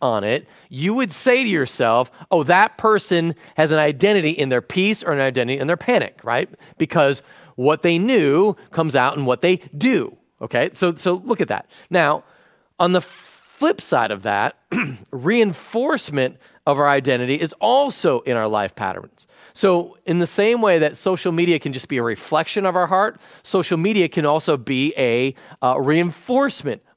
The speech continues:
of what we believe and what we do. And that's why it's so important that social media doesn't become our ultimate, um, voice that we listen to, but rather, but rather, 'cause even social media, that's great, but rather that God's heart,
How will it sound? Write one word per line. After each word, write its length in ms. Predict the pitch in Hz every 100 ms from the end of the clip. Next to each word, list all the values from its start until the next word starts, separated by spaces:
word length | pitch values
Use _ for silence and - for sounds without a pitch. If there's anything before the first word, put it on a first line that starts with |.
| -
of 260 | 131 117 -
what 220 | - 123
we 100 | 127
believe 300 | 131 120 113
and 40 | 120
what 100 | -
we 100 | 147
do. 180 | 208 131
And 100 | 156
that's 180 | 190
why 200 | 180 165 - - -
it's 140 | 156
so 260 | - - 196
important 380 | 196 - 226 170
that 80 | 139
social 340 | 185 165 156
media 520 | 139 170 240 143 113
doesn't 420 | 131 147 170 190 151
become 420 | 147 - 143 131
our 180 | 131 -
ultimate, 640 | 160 196 - 165 151 131 - - -
um, 380 | 127 123 120 131
voice 580 | 110 113 190 196 143 -
that 160 | 160 131
we 120 | 123
listen 420 | 127 214 180 120
to, 360 | - 98 123 131 - 190 -
but 100 | 165
rather, 720 | 165 151 190 208 220 135 120
but 140 | 165
rather, 360 | 160 202 151 139
'cause 180 | 185 185 - -
even 280 | 220 202 127
social 380 | - 185 175
media, 160 | 165 165
that's 160 | 165 -
great, 340 | 208 110 - _ _ _ - - 170
but 180 | 156 185 151
rather 380 | 208 208 226 202
that 460 | 170 156 - 123
God's 760 | - 190 175 190 196 202 143 - _
heart, 840 | _ - - 202 190 185 185 -